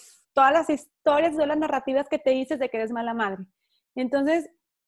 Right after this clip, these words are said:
yo creo que sí tiene que ver muchísimo con, con cómo la gente nos habla de la maternidad. Y es algo difícil, pero creo que es algo que debemos de aspirar.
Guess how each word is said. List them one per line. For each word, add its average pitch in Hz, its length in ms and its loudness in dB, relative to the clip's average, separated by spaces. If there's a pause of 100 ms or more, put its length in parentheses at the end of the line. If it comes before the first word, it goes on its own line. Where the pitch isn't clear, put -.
(440)
yo 285 180 2
creo 330 160 0
que 339 80 -2
sí 311 100 0
tiene 302 240 -2
que 302 80 0
ver 254 160 0
muchísimo 294 880 -2
con, 233 460 -2 (320)
con 240 340 -2
cómo 285 600 -2
la 254 200 0
gente 254 320 -4
nos 269 240 -4
habla 233 260 0
de 262 80 -4
la 247 120 -4
maternidad. 208 680 -6 (340)
Y 262 180 0
es 277 140 0
algo 311 400 -2 (260)
difícil, 277 680 -2
pero 240 200 -2
creo 233 160 -4
que 254 80 -4
es 262 80 -8
algo 269 180 -2
que 269 140 0
debemos 226 460 -2
de 254 160 0
aspirar. 220 600 -4